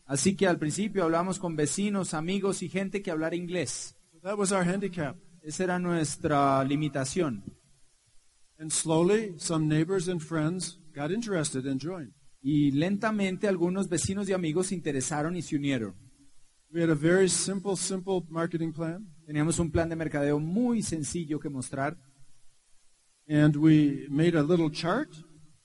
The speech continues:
Speaker 1: Hicimos una pequeña gráfica.
Speaker 2: Because the company at that time was very small in Japan. Amway Japan was very small.
Speaker 1: Porque
Speaker 2: So
Speaker 1: la, la
Speaker 2: they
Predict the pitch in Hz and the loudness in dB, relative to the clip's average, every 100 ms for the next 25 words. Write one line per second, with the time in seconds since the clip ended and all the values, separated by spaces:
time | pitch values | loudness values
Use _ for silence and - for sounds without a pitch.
0 | _ _ 175 175 170 180 170 165 156 151 | _ _ -8 -4 0 0 2 0 2 2
1 | 156 160 151 147 147 190 208 233 _ - | 2 -2 -4 -4 -4 -8 -10 -14 _ -20
2 | _ _ _ _ _ _ 170 175 202 190 | _ _ _ _ _ _ -12 2 4 4
3 | - - - - 170 165 240 294 226 165 | 0 -8 -16 -8 -6 2 4 4 6 6
4 | 139 147 143 185 160 190 180 170 127 165 | 6 2 -2 -4 -4 -4 -2 -2 -4 -4
5 | 214 196 - 190 190 156 131 131 131 139 | -2 0 -2 -4 -2 0 0 -4 -6 -6
6 | 113 120 147 147 139 139 151 135 117 143 | -6 -6 -4 -2 -2 -4 -4 -4 -6 -8
7 | 151 - 139 110 _ - 147 175 175 - | -10 -10 -12 -14 _ -8 2 4 4 2
8 | - - 143 | -16 -8 0